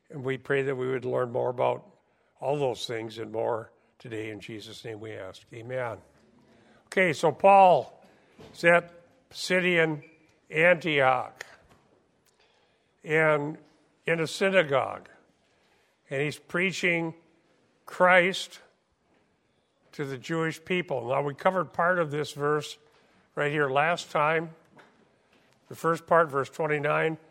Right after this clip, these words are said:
when they had carried out all that was written concerning him. To review, the New Testament makes it very clear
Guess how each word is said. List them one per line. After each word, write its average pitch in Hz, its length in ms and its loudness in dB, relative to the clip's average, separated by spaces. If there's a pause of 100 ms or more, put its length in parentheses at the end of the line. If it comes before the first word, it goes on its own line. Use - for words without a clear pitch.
(560)
when 151 120 -6
they 156 140 0
had 147 180 0
carried 175 380 4
out 156 240 4
all 156 320 0
that 156 240 -2
was 127 220 -8
written 156 400 -6
concerning 165 800 -2
him. 120 260 0 (800)
To 147 100 -4
review, 160 680 0 (1200)
the 147 140 0
New 165 220 -2
Testament 180 580 2
makes 156 240 -2
it 147 80 -10
very 156 320 0
clear 170 680 4